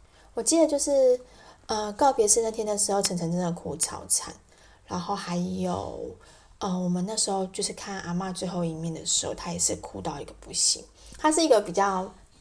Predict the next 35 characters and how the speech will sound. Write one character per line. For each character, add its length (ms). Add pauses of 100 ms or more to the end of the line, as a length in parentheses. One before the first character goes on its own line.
(960)
感 220
情 280
非 260
常 280
重， 200
以 60
三 240
个 100
孩 200
子 100
来 220
说， 160
她 120
是 140 (160)
感 160
情 220
非 240
常 240
非 120
常 220
重。 160 (420)
这 120
种 180
重 180
的 80
感 140
觉 80
其 140
实 100
跟 180
我 80
很 240
像， 300 (500)
就 140
是 320